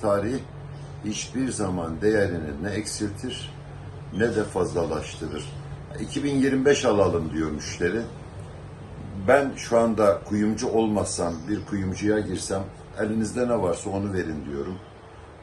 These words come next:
İki bin yirmi de olsa önemli değil. Çünkü gramajı eksik olmadıktan sonra, kenarları silinmedikten sonra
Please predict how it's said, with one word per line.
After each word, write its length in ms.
İki 180
bin 100
yirmi 380
de 60
olsa 420
önemli 500
değil. 180
Çünkü 440
gramajı 500
eksik 360
olmadıktan 680
sonra, 460
kenarları 600
silinmedikten 920
sonra 520